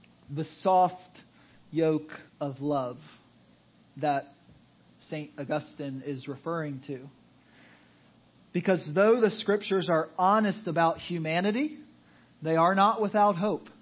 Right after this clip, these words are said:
They are not without hope. They are not without answers, because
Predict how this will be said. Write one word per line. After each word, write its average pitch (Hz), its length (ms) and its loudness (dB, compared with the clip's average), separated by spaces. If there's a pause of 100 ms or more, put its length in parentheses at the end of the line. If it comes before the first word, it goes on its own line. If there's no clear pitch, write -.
(1700)
They 160 100 0
are 180 160 4
not 196 180 4
without 175 340 2
hope. 160 320 0
They 147 100 2
are 147 100 4
not 170 320 0
without 156 560 2 (720)
answers, 156 800 -6 (100)
because 185 840 -2